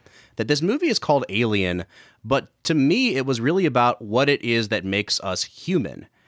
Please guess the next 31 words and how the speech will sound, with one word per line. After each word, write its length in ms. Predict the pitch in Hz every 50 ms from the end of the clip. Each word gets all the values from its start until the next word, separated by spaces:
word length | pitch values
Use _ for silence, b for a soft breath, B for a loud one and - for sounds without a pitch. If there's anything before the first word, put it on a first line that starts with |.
| b b b b b
You 80 | 127 127
know, 60 | 135
you 160 | 135 135 139
have 260 | 135 147 160 190 214 196
on 220 | 170 147 131 120
one 160 | 127 147 190
hand 300 | 185 165 156 143 135 120
this 200 | 117 113 - - - -
alien 420 | 117 127 147 160 170 151 139 127
creature 600 | 117 - - 123 123 - - 110 98 95 95 90 b b b b b b 101
that 260 | 110 113 110 107 -
no 240 | 117 113 127 139 175
one 180 | 196 214 196
understands, 680 | 151 139 131 127 120 - - 104 92 90 90 90 92 90
that 220 | 98 110 113 110 110
is 120 | 120 107
called 360 | - - - 139 143 135 113
the 80 | - 104
perfect 400 | - - 175 175 - 175 156 -
organism, 640 | 92 110 117 107 107 95 92 87 80 92 87 90 85
that 160 | 98 101 -
adapts 600 | - 117 98 - 127 127 131 147 - - - -
and 140 | - 104 104
survives 680 | - 110 101 90 104 107 113 113 117 120 117 110 - B B B B B _
without 320 | 101 104 110 110 117 -
any 220 | - 120 147 156 135
semblance 520 | - - 135 135 131 123 127 127 117 -
of 200 | - 101 90 95
remorse 500 | 95 92 95 107 123 131 127 123 - -
or 160 | - 101 92
morals. 640 | 92 95 104 113 123 127 123 117 117 113 - - b